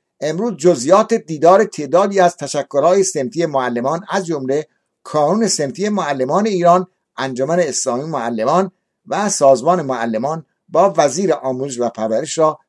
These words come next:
تشریح کرد. محمود بهشتی لنگرودی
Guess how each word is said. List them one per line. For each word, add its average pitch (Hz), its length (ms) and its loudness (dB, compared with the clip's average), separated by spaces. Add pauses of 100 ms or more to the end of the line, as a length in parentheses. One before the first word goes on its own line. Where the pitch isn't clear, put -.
(120)
تشریح 160 400 -2
کرد. 92 300 -6 (640)
محمود 139 500 -2
بهشتی 131 440 0
لنگرودی 117 760 -2